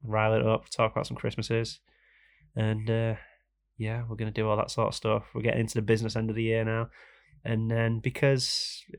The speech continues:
February will be the year, the first year anniversary of the podcast,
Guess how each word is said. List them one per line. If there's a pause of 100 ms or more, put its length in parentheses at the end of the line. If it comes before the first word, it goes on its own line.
(140)
February
will
be
the
year,
the
first
year
anniversary
of
the
podcast,